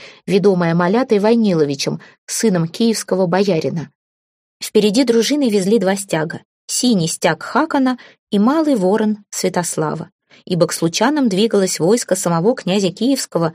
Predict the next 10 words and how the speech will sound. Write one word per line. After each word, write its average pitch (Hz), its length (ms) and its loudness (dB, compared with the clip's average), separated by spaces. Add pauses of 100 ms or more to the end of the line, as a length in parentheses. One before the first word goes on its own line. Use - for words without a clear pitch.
(240)
несущее 240 680 0
его 180 300 0
волю. 160 420 -2 (640)
Уже 196 220 4
рассвело, 190 520 2
однако 240 360 0
ворота 240 360 2
Туровца 196 480 0
были 190 240 0
закрыты. 170 600 -4